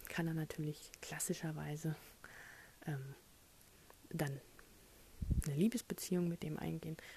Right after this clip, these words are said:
aber es kann halt, wie gesagt, auch jemand anders, äh, sein. Ähm,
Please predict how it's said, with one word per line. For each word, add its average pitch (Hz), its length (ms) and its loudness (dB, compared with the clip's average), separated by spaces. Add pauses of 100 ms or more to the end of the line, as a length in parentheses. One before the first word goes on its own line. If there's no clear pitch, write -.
(120)
aber 160 160 -6
es - 120 -8
kann 180 200 2
halt, 170 140 0
wie 170 80 0
gesagt, - 400 -4
auch 156 120 -4
jemand 156 420 0 (1160)
anders, 156 760 0
äh, 160 180 4
sein. 160 400 0 (920)
Ähm, 151 280 2